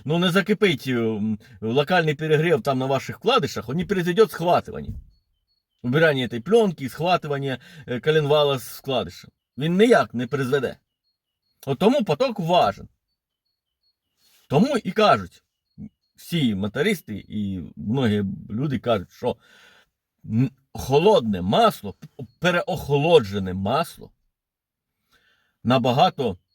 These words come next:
гірше, чим трошечки перегріте масло. Ми не беремо, що воно дуже перегріте. Чому? Масло має специфічну температуру кипіння. Воно вначалі густе,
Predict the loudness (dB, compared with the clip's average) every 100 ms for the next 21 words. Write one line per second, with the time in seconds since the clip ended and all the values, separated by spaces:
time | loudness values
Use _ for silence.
0 | -12 -2 2 2 0 -4 -12 _ _ _
1 | _ _ _ _ 2 4 4 _ _ _
2 | -6 2 2 2 -4 -6 -6 -6 -4 -2
3 | 0 2 0 0 -2 0 -2 -4 -10 -4
4 | -2 2 2 2 0 -2 -2 -6 -4 -2
5 | -2 -4 -6 -6 -6 -10 -18 _ -20 _
6 | 2 4 4 2 -2 -4 -6 -8 _ _
7 | -4 0 0 -2 -14 -10 -8 -8 -8 -8
8 | -6 -4 -6 -4 -6 -6 -4 -2 -2 -8
9 | -16 _ _ _ _ _ _ _ _ _
10 | _ _ _ _ _ _ _ _ _ _
11 | 0 2 4 2 2 0 -2 0 2 0